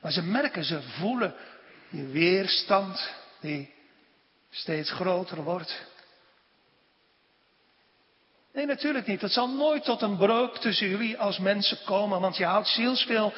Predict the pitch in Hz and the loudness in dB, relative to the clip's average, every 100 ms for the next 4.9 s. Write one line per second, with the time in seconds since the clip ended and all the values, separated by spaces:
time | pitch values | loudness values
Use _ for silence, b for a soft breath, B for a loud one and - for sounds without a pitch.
0 | B - 196 196 - 214 214 196 - B | B 0 2 2 4 4 4 2 0 B
1 | B B B B B _ _ 175 196 196 | B B B B B _ _ -2 0 4
2 | - - 294 294 262 208 - 208 247 - | 4 4 2 2 2 0 2 4 4 2
3 | 208 208 202 220 208 - 226 233 214 202 | 4 4 4 0 -2 0 0 0 2 2
4 | 220 202 165 - - 214 262 285 | 2 -2 2 4 4 4 4 2